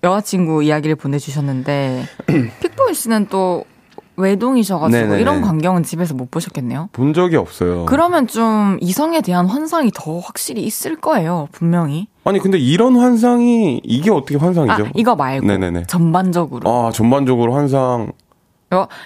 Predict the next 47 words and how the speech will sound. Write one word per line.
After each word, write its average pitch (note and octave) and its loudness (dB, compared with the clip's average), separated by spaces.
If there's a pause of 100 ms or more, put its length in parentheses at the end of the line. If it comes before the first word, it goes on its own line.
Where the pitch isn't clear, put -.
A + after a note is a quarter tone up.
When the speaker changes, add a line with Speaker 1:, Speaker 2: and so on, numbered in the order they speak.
(120)
Speaker 1:
이제 F3 0
여자가 F#3 0
집에서 F3+ 0
온전히 C#4 2
Speaker 2:
어, G#2 2
그럴 C#3 2
수도 - -2
있죠. G2 -2
Speaker 1:
가족들과 C#3 -2
또는 G3 0
나 D#3+ 0
혼자 G#3 2
있는 D#3 -2
모습은 D3+ -6
잘 C3+ -6
모르잖아요. C3 -10
Speaker 2:
네, G#2 2
그럴 B2 0
수도 C3 -4
있죠. F#2 0
아, F#2 0
Speaker 1:
근데 A2+ 0
Speaker 2:
그건 D3 4
Speaker 1:
사실, - 2
Speaker 2:
모르죠. E2 -4 (100)
Speaker 1:
사실 - -4
물론 G3+ 4
저는 F#3 2
집에 G#3 -2
있을 E3+ -2
때가 D3 -4
좀 F3+ -2
더 D#3+ 0
낫거든요. G2+ -6
Speaker 2:
네. E2+ -6 (1300)
아, G2 0
그래요? F#2+ -2
Speaker 1:
네. F#3+ 4 (260)
Speaker 2:
뭐, G2 -2
지금 G2+ -2
자랑하시는 G#2 0
건가? F#2 0 (100)
Speaker 1:
<laughs> B4 -2
아니요, C4 2
아니요, G#3+ 2
아니요. E3 0
Speaker 2:
네네. D#3+ 2